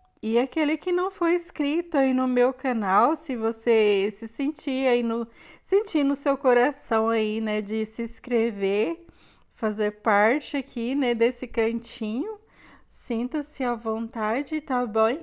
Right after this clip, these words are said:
Tá bem? Deixe o joinha, que eu vou saber que você gostou aí do meu trabalho, né? É, é uma forma de eu saber, é uma forma aí de, de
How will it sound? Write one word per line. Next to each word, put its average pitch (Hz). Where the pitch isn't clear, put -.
Tá 196
bem? 233
Deixe 269
o 277
joinha, 226
que -
eu 214
vou 220
saber 220
que -
você 226
gostou 226
aí 247
do 214
meu 214
trabalho, 208
né? 214
É, 208
é -
uma 208
forma 226
de 214
eu 220
saber, 226
é 233
uma 226
forma 226
aí 226
de, 214
de 208